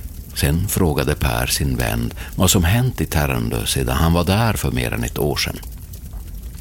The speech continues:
"Ja, här är det mesta som vanligt. Jag tror att Herren låter sin nåd skina över oss trots våra synder." Vanhakaisu blev salig inte långt efter att du rest härifrån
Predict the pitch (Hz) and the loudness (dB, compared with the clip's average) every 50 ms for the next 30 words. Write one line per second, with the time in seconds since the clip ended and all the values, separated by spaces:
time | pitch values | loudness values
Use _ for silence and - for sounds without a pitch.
0 | - - - 107 110 107 95 92 92 90 95 104 110 110 110 107 95 104 104 107 | -8 0 4 4 6 6 6 6 4 4 4 2 2 0 2 2 2 4 2 2
1 | 107 107 104 104 104 101 101 101 101 101 98 85 80 - 80 80 - 90 87 85 | 2 2 2 2 2 0 2 2 2 4 4 2 2 0 0 0 2 2 2 4
2 | 80 73 67 64 62 62 64 69 - - - 69 - - 90 85 87 82 - - | 2 2 2 0 0 0 -2 -4 -4 -4 -4 -2 0 0 2 2 2 2 0 -4
3 | - - - - - - - - - 78 76 76 69 71 76 76 73 69 73 71 | -10 -10 -10 -10 -10 -10 -8 -2 0 0 0 0 0 0 0 0 0 0 0 0
4 | 69 69 - - 71 67 - - 80 80 76 71 71 73 69 69 73 73 65 - | -2 -4 -4 -4 -2 -2 0 0 2 2 2 2 0 0 0 0 0 -2 -2 -2
5 | - - 90 85 80 73 71 76 78 76 71 73 71 69 67 71 71 76 76 - | -2 0 2 2 2 0 0 0 0 2 2 2 2 0 0 0 0 0 0 -2
6 | - - - - - - - - - 80 82 80 - - - - - - 71 76 | -4 -6 -6 -10 -12 -14 -6 -2 2 2 2 2 0 0 -2 -2 0 0 0 0
7 | 78 76 73 71 - 85 76 64 62 - - - - - - - - - - - | 2 2 2 2 2 2 2 2 0 -4 -6 -8 -10 -10 -14 -14 -16 -16 -16 -16
8 | - - - - - - - - - - - - - - - - - - - - | -16 -18 -16 -16 -16 -14 -14 -12 -12 -12 -12 -14 -14 -14 -14 -14 -14 -14 -14 -12
9 | - - - - - - - - - - - - - - - 82 78 78 85 82 | -12 -12 -12 -12 -12 -12 -12 -12 -12 -14 -14 -14 -8 -2 0 0 2 2 2 2
10 | 87 92 90 - - 92 90 92 90 - - 95 87 95 95 95 90 - - 107 | 4 2 2 2 2 2 2 2 2 2 2 2 2 2 2 2 2 2 2 2
11 | 90 82 82 - 73 71 80 78 76 - - - - - - 90 98 87 - 135 | 2 2 2 2 0 0 0 -2 -2 -4 -6 -6 -6 -6 -2 -2 -2 2 2 2
12 | 120 104 87 87 87 - - 73 73 - - - 71 67 69 71 - 71 69 67 | 2 4 2 2 0 0 -2 -4 -4 -4 -4 -4 -4 -4 -4 -4 -4 -4 -4 -2
13 | 67 69 69 69 67 67 - - - 65 64 65 - - 95 90 80 67 62 | -2 -2 -2 -2 -2 -2 -4 -2 -2 -2 -2 -2 -2 0 0 0 0 0 -2